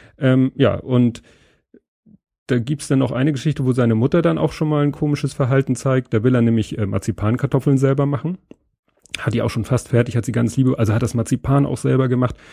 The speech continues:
hat auch schon die Kugeln gerollt, muss dann aber kurz auf Toilette. Und der letzte Schritt, den er sich dann auf Toilette sitzend ausmalt, ist, wie er diese Marzipankartoffeln gleich in Kakaopulver wälzen wird, damit sie dann diese braune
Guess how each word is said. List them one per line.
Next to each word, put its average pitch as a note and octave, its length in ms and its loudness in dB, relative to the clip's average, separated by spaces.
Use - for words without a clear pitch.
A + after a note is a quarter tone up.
hat A#2+ 160 0
auch A2+ 100 -4
schon C3 140 2
die A#2+ 80 2
Kugeln C3 340 2
gerollt, B2 400 2
muss C#3+ 240 2
dann D3 100 2
aber B2+ 140 0
kurz C#3 260 -2
auf A#2+ 140 -6
Toilette. C3 520 -2
Und A#2 120 -2
der B2 80 4
letzte D3+ 300 0
Schritt, - 420 -4
den A#2+ 160 2
er A#2 60 2
sich A#2 120 -2
dann B2 140 -2
auf - 100 -8
Toilette C3 340 2
sitzend A#2+ 380 -2
ausmalt, C3 500 2
ist, B2 200 -6
wie B2+ 100 4
er A#2 60 4
diese A#2 180 0
Marzipankartoffeln A#2+ 960 -2
gleich A#2+ 260 -2
in A2+ 100 -2
Kakaopulver A#2 840 2
wälzen A2 420 0
wird, G#2+ 160 2
damit G2+ 220 -2
sie G#2+ 80 0
dann G2+ 160 0
diese G2 220 0
braune F#2+ 500 -2